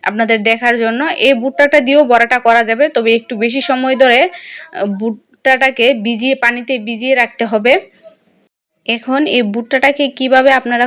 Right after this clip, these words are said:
খুলবেন, মানে ভুট্টাটাকে ছাড়াবেন, এটাই আমি দেখিয়ে দিতেছি।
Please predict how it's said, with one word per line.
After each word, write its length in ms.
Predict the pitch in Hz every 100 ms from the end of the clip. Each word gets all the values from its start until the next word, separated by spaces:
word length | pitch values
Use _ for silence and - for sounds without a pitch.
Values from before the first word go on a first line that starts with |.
| 247
খুলবেন, 460 | - 240 220 233 302
মানে 200 | 254 220 220
ভুট্টাটাকে 540 | 214 214 233 233 240
ছাড়াবেন, 500 | - 208 214 208 269 349 - - -
এটাই 200 | - 226
আমি 140 | 233 226
দেখিয়ে 340 | 214 220 240
দিতেছি। 360 | 214 208 208